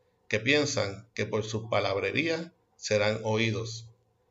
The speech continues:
No os hagáis, pues, semejantes a ellos, porque vuestro Padre sabe de qué cosas tenéis necesidad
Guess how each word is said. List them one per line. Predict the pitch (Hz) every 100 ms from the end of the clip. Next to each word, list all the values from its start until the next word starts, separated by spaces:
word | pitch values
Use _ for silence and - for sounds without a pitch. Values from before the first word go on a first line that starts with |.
| _ _ -
No | 107 120
os | 120 - -
hagáis, | - 113 117 117 -
pues, | 110 107
semejantes | - - 107 98 104 101 104 -
a | 95
ellos, | 127 107 110 113 - _ _ _ -
porque | 113
vuestro | 104 104 110
Padre | - 147 151 151 151 _
sabe | - - 127 131 131 131 - _ -
de | 107
qué | 160
cosas | 165 190 139 117 -
tenéis | 110 107 110 135 135 - -
necesidad | 110 104 - 104 104 101 -